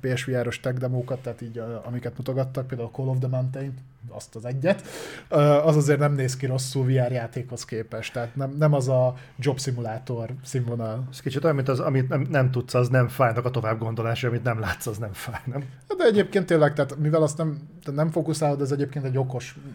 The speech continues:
Speaker 1: megfejtés
Speaker 2: De
Speaker 1: volt
Speaker 2: ezért mondom,
Speaker 1: szerintem.
Speaker 2: hogy minden nézhet ki szarul, csak az nem, ahol nézel.
Speaker 1: Így van. Ö, ugye lesz benne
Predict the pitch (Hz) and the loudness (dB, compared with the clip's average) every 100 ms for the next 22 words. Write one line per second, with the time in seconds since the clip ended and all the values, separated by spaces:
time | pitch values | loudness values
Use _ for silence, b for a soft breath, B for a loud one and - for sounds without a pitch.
0 | 131 135 127 - 120 123 113 370 151 143 | -10 -6 -6 -6 -6 -4 -2 2 6 8
1 | 143 135 147 147 131 - 160 135 123 120 | 8 8 6 4 2 -4 -2 2 2 0
2 | 123 120 - 131 127 117 123 127 120 101 | 0 -2 -4 0 0 0 -2 0 -2 -2
3 | 110 104 110 107 98 90 107 104 110 95 | -6 -6 -8 -8 -10 -10 -12 -14 -14 -14
4 | 92 98 95 104 B B B B B B | -14 -14 -14 -16 B B B B B B
5 | B 147 131 B B B - 143 135 131 | B -12 -12 B B B 2 6 8 8
6 | 131 139 151 151 131 127 | 6 6 6 6 6 2